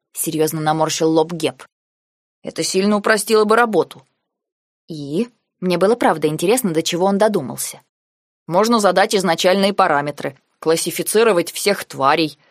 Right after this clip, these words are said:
Он постучал пальцем по схеме артефакта. «Это решило бы проблему». «Потому что классификации нет, Геб».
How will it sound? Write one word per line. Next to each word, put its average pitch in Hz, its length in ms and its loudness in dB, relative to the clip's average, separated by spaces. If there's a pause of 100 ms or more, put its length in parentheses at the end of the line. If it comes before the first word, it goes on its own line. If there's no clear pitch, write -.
(260)
Он 165 140 -10
постучал 165 440 -2
пальцем 165 320 0
по 160 120 0
схеме 160 320 -2
артефакта. - 600 -6 (480)
«Это 185 380 2
решило 214 500 2
бы 170 180 2
проблему». 170 720 0 (400)
«Потому 190 320 -4
что - 180 -6
классификации 208 800 -2
нет, 196 360 0
Геб». 160 380 -4